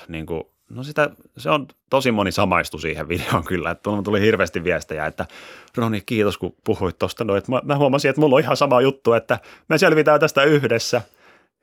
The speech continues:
Ja ehkä paras viesti oli, kun joku, joku vanhempi laittoi, että "Mun lapset,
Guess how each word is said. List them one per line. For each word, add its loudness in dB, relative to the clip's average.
Ja 2
ehkä 0
paras 2
viesti -6
oli, -4
kun -8
joku, -6
joku 0
vanhempi 0
laittoi, -4
että -14
"Mun -6
lapset, -2